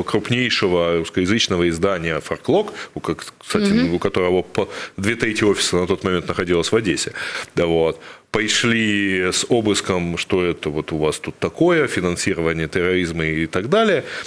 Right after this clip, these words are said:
Speaker 1: Вот. Так ведь основной пароль был написан на бумажке и приклеен к монитору, к основному <laughs> кошельку. И это люди, которые, извиняюсь,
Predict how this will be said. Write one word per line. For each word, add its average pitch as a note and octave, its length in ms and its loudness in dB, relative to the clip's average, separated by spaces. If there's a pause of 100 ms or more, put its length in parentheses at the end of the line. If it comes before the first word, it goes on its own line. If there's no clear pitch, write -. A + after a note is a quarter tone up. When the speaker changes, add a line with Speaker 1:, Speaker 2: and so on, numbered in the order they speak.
(140)
Speaker 1:
Вот. G2 360 2 (200)
Так A2+ 180 -2
ведь A#2+ 260 -2 (460)
основной D3+ 460 2
пароль E3 300 2
был D3 180 4
написан C3+ 500 2
на B2 100 4
бумажке A2 580 2
и - 20 4
приклеен A#2+ 480 0
к - 80 -6
монитору, D3+ 680 2 (260)
к - 40 0
основному B2+ 580 0
<laughs> - 60 -8
кошельку. A#2 500 0
И B2 240 2
это E3 320 2 (200)
люди, D3+ 420 2
которые, D#3+ 480 2
извиняюсь, B2+ 420 2